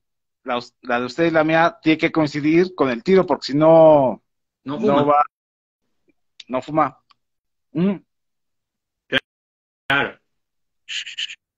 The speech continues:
Speaker 2: Tiene que estar perfectamente alineada.
Speaker 1: Alineado, exactamente.
Speaker 2: Bueno, otra, ot-, otro truco para, para mejorar el giro o encastre,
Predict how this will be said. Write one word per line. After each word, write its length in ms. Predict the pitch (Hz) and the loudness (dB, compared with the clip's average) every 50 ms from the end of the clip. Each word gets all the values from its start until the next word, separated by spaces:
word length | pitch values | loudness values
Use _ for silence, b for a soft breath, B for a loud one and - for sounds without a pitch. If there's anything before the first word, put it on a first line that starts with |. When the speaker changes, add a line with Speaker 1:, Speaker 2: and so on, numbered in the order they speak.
| _ _ - - - - - - - - - - - _ - _ _ _ _ _ _ _ _ _ | _ _ -20 -20 -20 -16 -16 -16 -16 -16 -18 -18 -18 _ -20 _ _ _ _ _ _ _ _ _
Speaker 2:
Tiene 240 | - 160 185 185 156 | -10 -10 -10 -8 -10
que 80 | 156 | -12
estar 260 | 147 143 175 180 180 | -10 -8 -8 -10 -8
perfectamente 1120 | - 180 175 170 - 220 226 220 220 - - 185 185 202 208 208 202 - 208 214 220 214 - _ | -8 -10 -10 -8 -8 -8 -8 -8 -10 -12 -12 -10 -10 -10 -10 -12 -10 -10 -8 -8 -8 -10 -12 _
alineada. 760 | 131 143 156 165 180 185 196 202 185 139 113 107 95 - - _ _ _ _ _ _ _ | -6 -4 -4 -4 -4 -6 -4 -4 -4 -4 -4 -6 -10 -14 -20 _ _ _ _ _ _ _
Speaker 1:
Alineado, 360 | - 151 156 156 151 135 - _ _ | 0 2 2 2 2 0 -4 _ _
exactamente. 880 | 104 - - - 139 131 127 - _ 120 110 110 113 113 110 - - 85 - _ _ _ _ _ _ _ _ _ _ _ _ _ _ _ _ _ - | -20 -20 -6 -2 -2 -2 -2 -2 _ -4 -4 -2 -4 -6 -8 -10 -14 -20 -20 _ _ _ _ _ _ _ _ _ _ _ _ _ _ _ _ _ -6
Speaker 2:
Bueno, 260 | - 214 202 170 147 | -4 -2 -2 -2 -2
otra, 400 | 190 240 254 247 269 247 233 - - | -2 -4 -2 -2 -2 -2 -2 -4 -6
ot-, 240 | - 226 262 - - - - _ _ _ | -8 -10 -10 -10 -14 -20 -20 _ _ _
otro 380 | 214 247 247 - 254 226 220 - | -10 -10 -8 -4 -4 -4 -4 -2
truco 460 | - - 285 254 - - 214 202 - | -2 -2 -2 -2 -4 -6 -8 -8 -6
para, 580 | - 160 147 143 135 131 127 127 123 120 - - | -4 -2 -2 0 -2 -2 -2 -4 -4 -6 -8 -10
para 200 | - 147 135 135 | -10 -8 -6 -6
mejorar 640 | 135 147 156 160 185 202 208 233 233 226 202 185 - - | -6 -6 -6 -6 -6 -4 -2 0 -2 -2 -4 -6 -10 -8
el 200 | 135 139 127 123 | -8 -6 -6 -6
giro 480 | - - 214 240 240 233 214 185 160 151 | -8 -8 -6 -4 -4 -2 -2 -2 -2 -2
o 60 | 151 | -4
encastre, 1160 | 151 160 156 - 208 208 156 - - - 160 151 143 135 131 123 117 117 113 110 107 110 107 | -6 -8 -6 -4 -4 -4 -4 -6 -10 -6 -4 -4 -2 -2 -4 -4 -4 -6 -6 -8 -8 -10 -14